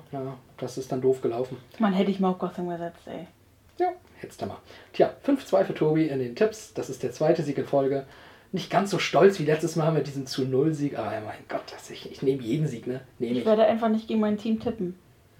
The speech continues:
Speaker 2: Dann nehme ich lieber eine Niederlage in Kauf, aber ich denke mir dann, in diesem Moment hätte ich auf sie gesetzt, hätten sie gewonnen, Tobi.
Speaker 1: Nein.
Speaker 2: Doch.
Speaker 1: Nein.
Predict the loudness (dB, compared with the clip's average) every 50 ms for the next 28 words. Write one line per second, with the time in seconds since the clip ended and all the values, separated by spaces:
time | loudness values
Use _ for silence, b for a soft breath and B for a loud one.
0 | -14 -2 0 2 4 4 4 6 4 4 4 2 4 6 6 6 6 4 4 4
1 | 4 4 4 4 2 0 0 -2 0 4 4 4 6 6 4 4 4 2 2 2
2 | 0 0 0 0 0 2 2 2 2 0 0 0 0 0 0 4 6 6 6 6
3 | 6 4 4 2 0 B B B B B B B B 2 2 4 4 2 -2 0
4 | 4 6 8 8 8 6 2 0 0 0 2 2 2 2 2 0 0 0 0 0
5 | -2 0 0 0 2 2 2 0 0 -2 -4 -6 -6 -8 -10 -12 -16 -20 -20 -20
6 | -20 -20 -20 -20 _ _ _ _ _ _ _ -2 0 2 2 0 -2 -4 -8 -18
7 | -20 -8 -2 -2 -2 -2 -2 -8 -20 -16 -14 -14 -14 -12 -16 -20 B B B B
8 | B B B B B -6 -2 -2 -2 -2